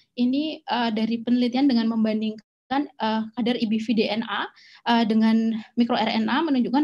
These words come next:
bahwa yang E B V D N A masih jauh lebih superior, jauh lebih sensitif dan spesifik untuk mendeteksi, eh, eh, eh, eh, D N A pada, eh, pasien naso-, eh,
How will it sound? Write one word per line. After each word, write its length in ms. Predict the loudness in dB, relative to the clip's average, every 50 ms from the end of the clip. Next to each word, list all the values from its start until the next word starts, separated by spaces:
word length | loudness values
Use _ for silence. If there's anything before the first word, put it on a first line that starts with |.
| 4 2
bahwa 240 | 2 0 0 0
yang 160 | 2 2 0 0 0
E 80 | -2 0
B 160 | 0 0 0
V 80 | -2 -2
D 160 | -2 -2 -2
N 80 | -2
A 80 | -2 -2
masih 320 | -2 -2 0 0 -2 0
jauh 240 | 0 0 2 2 0
lebih 320 | 0 0 0 0 0 0 -2 _ -20 -20 -12
superior, 720 | -6 -4 -2 0 0 0 2 2 0 0 0 -2 -4 -6 -8 -6
jauh 160 | -4 -2 -2 -2
lebih 240 | -2 -2 -2 -2
sensitif 400 | -4 -4 -6 -6 -6 -4 -4 -4
dan 160 | -2 -4 -6 -6
spesifik 560 | -6 -6 -6 -4 -6 -6 -4 -4 -6 -4 -4
untuk 240 | -4 -4 -4 -4 -4 -4
mendeteksi, 640 | -4 -4 -6 -8 -10 -12 -12 -10 -4 -2 -2 -2 -4 -8 -20 -20 -20 -16 _ -2 0
eh, 540 | 2 2 2 0 0 0 0 0 -2 -2 -4
eh, 500 | -4 -4 -2 -2 0 0 -2 -2 -4 -4 -6 -10 -14 _ _ -10
eh, 440 | -6 -4 -4 -4 -4 -4 -4 -6 -6 -8 -12 -16 _ _ _ _ _ _ _ _ -4
eh, 140 | -4 -2 -2
D 80 | -2 -2 -2
N 160 | 0 0 -2 -2
A 160 | -2 -2 -2
pada, 400 | 0 -2 0 0 0 -2 -2 -4
eh, 280 | -8 _ -8 -6 -4 -4
pasien 320 | -4 -4 -2 -2 -2 -2 -2
naso-, 480 | -2 -2 -4 -4 -4 -4 -4 -6 -8 _ _ _
eh, 160 | -2 -2 -2